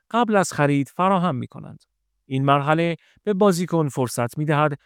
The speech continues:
تا احساس راحتی و کنترل واقعی تجهیزات را تجربه کند و سپس تصمیم نهایی را بگیرد.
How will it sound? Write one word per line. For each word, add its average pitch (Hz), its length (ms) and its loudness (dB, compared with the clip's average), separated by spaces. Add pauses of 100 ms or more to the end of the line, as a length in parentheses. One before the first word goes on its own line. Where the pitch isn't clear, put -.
(220)
تا 156 140 0
احساس 139 460 0
راحتی 127 680 0
و 196 200 0
کنترل 214 560 -2
واقعی 131 520 2
تجهیزات 123 680 -4
را 120 200 2
تجربه 175 480 0
کند - 320 -20 (440)
و 127 100 -2
سپس 190 500 2 (260)
تصمیم 226 440 -2
نهایی 131 400 2
را 120 220 2
بگیرد. - 500 -6